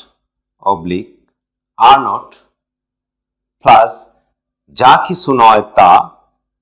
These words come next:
plus এক্সটেনশন। Dear viewers, তাহলে আসুন উদাহরণের মাধ্যমে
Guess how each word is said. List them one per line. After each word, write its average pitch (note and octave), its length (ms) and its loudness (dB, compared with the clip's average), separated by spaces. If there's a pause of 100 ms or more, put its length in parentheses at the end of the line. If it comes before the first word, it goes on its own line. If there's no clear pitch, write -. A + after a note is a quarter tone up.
plus F2+ 300 -2 (460)
এক্সটেনশন। C3+ 680 -4 (1700)
Dear D#3 240 -4
viewers, - 360 0 (600)
তাহলে A2 240 -4 (220)
আসুন C3+ 300 -2 (640)
উদাহরণের E3+ 500 -2
মাধ্যমে A2+ 280 -4